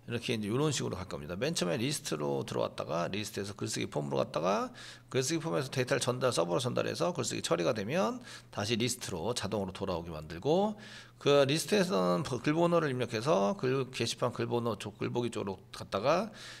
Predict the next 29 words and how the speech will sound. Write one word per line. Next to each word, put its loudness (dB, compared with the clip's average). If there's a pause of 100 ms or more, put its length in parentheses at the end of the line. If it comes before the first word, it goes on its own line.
(140)
글보기에서 2
업데이트 -2
폼으로 0
가서 0
수정을 0
버튼을 -2
누르면 0 (360)
업데이트 -2
폼으로 -2
갔다가 0
업데이트에서 -4
글 -4
수정 -4
처리로 -2
갔다가 -2
처리가 0
다 -4
끝나면 -2
글보기로 -2
다시 -6
돌아오고 0 (460)
글보기에서 6
글 0
삭제를 4
버튼을 2
누르면 0
앵커 -6
태그죠. -4 (240)
누르면 0